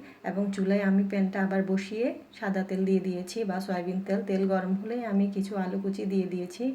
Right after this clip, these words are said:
এগুলো একটু ভালোভাবে ভেজে নিতে হবে। ভাজা হয়ে এলে আমি এখানে একটি, এক পাশে রেখে একটি ডিম দিয়ে দিয়েছি, দেখতেই পাচ্ছেন,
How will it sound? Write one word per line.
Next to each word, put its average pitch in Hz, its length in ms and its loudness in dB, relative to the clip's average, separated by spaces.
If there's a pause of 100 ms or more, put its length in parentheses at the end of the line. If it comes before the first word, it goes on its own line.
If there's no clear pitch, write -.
(140)
এগুলো 190 260 4
একটু 196 180 2
ভালোভাবে 196 440 2
ভেজে 190 300 2
নিতে 190 240 2
হবে। 180 300 -2 (580)
ভাজা 202 300 2
হয়ে 202 340 4
এলে 202 340 4
আমি 196 220 4 (100)
এখানে 196 380 4
একটি, 196 260 0 (580)
এক 196 180 -2
পাশে 196 260 2
রেখে 202 220 2
একটি 202 300 -6
ডিম 202 300 4
দিয়ে 190 180 4
দিয়েছি, 175 360 -6 (180)
দেখতেই 190 320 -2
পাচ্ছেন, 190 400 -6